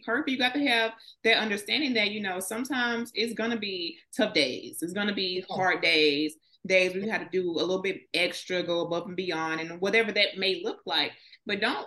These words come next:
Speaker 1: sit out here and put your hands on nobody's child because you're gonna have these parents who's gonna be at your face. You ain't gonna like that either.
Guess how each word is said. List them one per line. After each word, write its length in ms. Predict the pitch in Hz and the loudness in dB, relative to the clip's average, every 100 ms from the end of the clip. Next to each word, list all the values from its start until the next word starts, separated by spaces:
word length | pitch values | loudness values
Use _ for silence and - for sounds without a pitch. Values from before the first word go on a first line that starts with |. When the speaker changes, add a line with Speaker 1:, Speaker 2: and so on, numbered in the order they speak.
| - | -10
Speaker 1:
sit 200 | - 277 | -4 0
out 180 | 262 285 | 2 2
here 160 | 220 196 | 0 -4
and 100 | - | -4
put 200 | 214 208 | -6 -6
your 140 | 208 | -10
hands 260 | 190 185 180 | -10 -14 -16
on 60 | 165 | -16
nobody's 280 | 175 160 - | -14 -10 -10
child 340 | 208 202 185 | -6 -6 -6
because 640 | 175 - 175 165 160 - - - - - - - | -10 -10 -8 -6 -6 -8 -12 -20 -20 -20 -16 -6
you're 100 | 214 | -2
gonna 120 | 190 | -2
have 80 | 170 | -2
these 100 | - | -4
parents 320 | 240 226 208 | 0 2 0
who's 80 | 196 | -2
gonna 100 | 170 | -8
be 140 | 156 147 | -4 -4
at 100 | - | -4
your 120 | 151 | -4
face. 340 | 214 226 - | 2 2 0
You 120 | 196 226 | -4 -4
ain't 80 | |
gonna 100 | 185 | -2
like 160 | 185 - | -4 -2
that 140 | 196 | -2
either. 280 | 220 233 - | -2 -6 -6